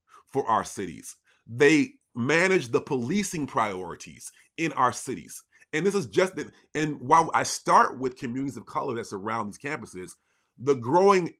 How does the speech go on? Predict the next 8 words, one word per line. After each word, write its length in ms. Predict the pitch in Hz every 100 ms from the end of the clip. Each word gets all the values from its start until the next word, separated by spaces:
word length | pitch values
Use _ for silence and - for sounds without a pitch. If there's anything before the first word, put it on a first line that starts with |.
| -
impact 580 | 175 190 143 135 -
and 200 | 127 107
governing 420 | 95 156 160 147 123
role 340 | 117 143 147 117
of 200 | 110 120
universities 560 | 120 101 143 147 113 110
and 100 | 101
cities, 340 | 151 160 113